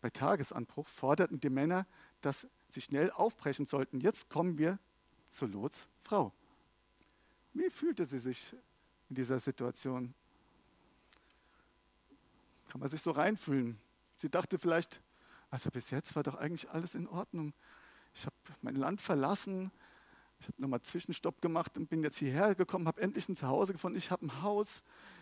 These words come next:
ich hab irgendwie Wohlstand, ich hab Geld, mir eigentlich, ne, ich hab Freunde gefunden. Meine Töchter sind versprochen, die wollen hei-, heiraten, die sind verlobt.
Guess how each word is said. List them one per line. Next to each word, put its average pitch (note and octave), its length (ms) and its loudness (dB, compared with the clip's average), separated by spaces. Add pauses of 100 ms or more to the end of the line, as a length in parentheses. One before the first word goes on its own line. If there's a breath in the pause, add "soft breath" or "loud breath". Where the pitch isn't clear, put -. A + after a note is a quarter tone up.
(120 loud breath)
ich - 160 -4
hab - 120 -4
irgendwie D3 300 0 (800)
Wohlstand, F3+ 560 6
ich - 180 0
hab - 180 -2
Geld, F#3 320 6
mir F#3 140 -4
eigentlich, F#3 360 -2
ne, G#3 180 2
ich - 140 -4
hab - 160 2
Freunde G#3+ 400 -2
gefunden. G3+ 440 0 (280 loud breath)
Meine D3+ 260 -2 (300 soft breath)
Töchter F3+ 500 0
sind - 260 -4
versprochen, - 540 -2
die D#3 160 -2
wollen C3 260 -4
hei-, G3 300 -4
heiraten, G#3+ 400 4
die D3 60 -4
sind D3 200 8
verlobt. G#3 640 6